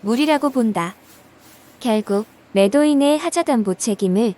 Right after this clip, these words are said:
물을 수밖에 없는데, 베란다와 거실 등 벽면의 일부 균열로 인하여 계약의 목적을 달성할 수 없는 경우라고 보기는 어려우므로, 매수인 A는 매도인 B에게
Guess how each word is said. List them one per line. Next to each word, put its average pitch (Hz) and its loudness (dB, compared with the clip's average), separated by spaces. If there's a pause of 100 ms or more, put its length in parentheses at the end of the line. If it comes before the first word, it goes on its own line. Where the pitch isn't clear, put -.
(300)
물을 220 0
수밖에 285 -2
없는데, 196 0 (580)
베란다와 277 4
거실 226 -2
등 214 -2 (260)
벽면의 233 0
일부 226 -2
균열로 240 0
인하여 185 -2 (200)
계약의 294 4
목적을 254 2
달성할 294 -2
수 262 0
없는 208 2
경우라고 226 2
보기는 220 -2
어려우므로, 214 -2 (560)
매수인 262 2
A는 208 0 (260)
매도인 262 2
B에게 240 -2